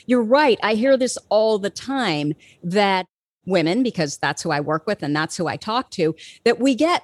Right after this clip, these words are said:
a couple diagnoses and we don't even remember, you know, and then we get the second or third one. It's like, it's like, "Oh, wait a minute. I think someone told me <laughs> this before."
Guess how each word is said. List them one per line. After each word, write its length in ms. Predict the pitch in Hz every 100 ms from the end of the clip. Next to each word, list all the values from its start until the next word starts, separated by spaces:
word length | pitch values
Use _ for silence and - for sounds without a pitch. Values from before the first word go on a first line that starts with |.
| -
a 60 | 254
couple 280 | - 370 508
diagnoses 1040 | 381 220 190 185 165 - 160 - 127 - - 226
and 260 | 254 254 - _
we 120 | 254
don't 160 | 392 539
even 200 | 494 294
remember, 880 | 240 233 226 320 494 262 139 - - -
you 160 | 302
know, 160 | 302 320
and 120 | 294
then 140 | 349
we 140 | 370 339
get 200 | 302 311
the 60 |
second 360 | 269 - 311 302
or 120 | 247
third 320 | 247 339 381
one. 240 | 254 220 226
It's 220 | 240 -
like, 240 | 135 113 -
it's 220 | 233 - 233
like, 260 | 214 - _ _
"Oh, 60 | 311
wait 200 | 359 494
a 140 | 539
minute. 180 | 240 160
I 80 | -
think 160 | 302 -
someone 300 | 453 339 302
told 240 | 320 302
me 80 | 370 370 311
<laughs> 40 | -
this 240 | 466 -
before." 720 | - 339 - 302 480 277 170